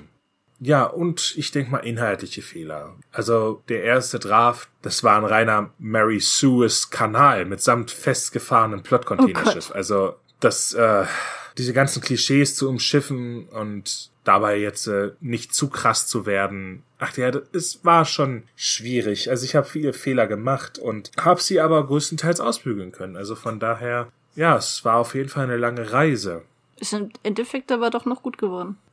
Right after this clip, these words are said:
Speaker 1: Es freut mich, dass du das so
Speaker 2: <laughs>
Speaker 1: siehst, ja. <laughs> Und es freut mich auch, dass ich das selber auch so
Speaker 2: Ist
Speaker 1: sehe,
Speaker 2: jetzt,
Speaker 1: ja.
Speaker 2: äh, irgendwie keine großen Logiklöcher oder Charakterbrüche oder sonst was irgendwie drin, was man ja leider bei vielen Geschichten heutzutage hat, finde ich.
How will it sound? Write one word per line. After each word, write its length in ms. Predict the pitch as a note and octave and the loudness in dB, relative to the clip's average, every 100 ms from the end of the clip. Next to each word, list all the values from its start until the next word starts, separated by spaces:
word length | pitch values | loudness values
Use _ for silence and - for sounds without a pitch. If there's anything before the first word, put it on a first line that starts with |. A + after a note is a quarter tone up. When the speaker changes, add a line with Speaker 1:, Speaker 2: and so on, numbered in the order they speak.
| - | 0
Speaker 1:
Es 100 | D#3+ | 4
freut 220 | B3+ D3+ G4 | 8 8 8
mich, 100 | A4+ | 8
dass 160 | B2 F#4+ | 6 8
du 80 | |
das 160 | C4 E3+ | 8 8
so 80 | A3 | 6
Speaker 2:
<laughs> 0 | |
Speaker 1:
siehst, 400 | - C#4 D3+ - | 8 8 8 6
ja. 300 | D#3+ B2 - | 6 4 4
<laughs> 420 | G#3 F#3+ F#3+ D#3 | 6 6 4 4
Und 80 | C#3+ | 2
es 140 | C#3 | 0
freut 380 | - C#3+ C#3 E3 | 0 6 6 6
mich 180 | F3+ F3+ | 2 4
auch, 120 | E3 | 2
dass 180 | F3 E3 | 2 2
ich 100 | E3+ | 2
das 180 | D#3+ - | 0 4
selber 300 | D3 C4+ D3+ | 6 6 6
auch 120 | A#2+ | 4
so 160 | - G#2+ | 2 -4
Speaker 2:
Ist 80 | G2+ | 2
Speaker 1:
sehe, 160 | A#3 | 2
Speaker 2:
jetzt, 140 | A3+ G2 | 4 2
Speaker 1:
ja. 120 | G2 G3+ | 0 0
Speaker 2:
äh, 100 | F#3+ | -2
irgendwie 340 | G#3 G#3+ A3 G#3 | -2 -2 -4 -2
keine 340 | A#3 G#3+ G#3+ | 0 2 0
großen 580 | G#3 G3+ G#3+ A3 G3+ G3 | 0 0 0 -2 -2 0
Logiklöcher 760 | G#3 A3 A#3 G#3+ G3 - G#3 | 0 0 -2 -2 -4 -2 -4
oder 220 | F#3+ F#3+ G3 | -2 -2 -4
Charakterbrüche 720 | G#3+ G3+ G3 G3+ G3+ G3+ F#3+ | -4 -4 -4 -4 -4 -4 -4
oder 160 | F3 | -4
sonst 280 | F3 G#3+ - | -4 -4 -4
was 160 | F#3+ - | -8 -6
irgendwie 280 | G3 F#3+ | -8 -8
drin, 320 | - F#3 F#3 G3 _ - | -8 -6 -6 -8 _ -8
was 160 | G3 | -4
man 160 | F#3+ F3+ | -2 0
ja 120 | F3+ | 2
leider 280 | F3+ E3+ E3+ | 2 2 0
bei 140 | F3 | -2
vielen 360 | E3+ - F3 E3 | -4 -6 -4 -2
Geschichten 520 | E3+ - F3 - F3+ | -2 -4 -8 -8 -8
heutzutage 460 | F#3 - - - - | -6 -8 -10 -12 -8
hat, 320 | F3+ - - _ - | -10 -10 -18 _ -8
finde 240 | D#3 - | -8 -6
ich. 160 | - | -14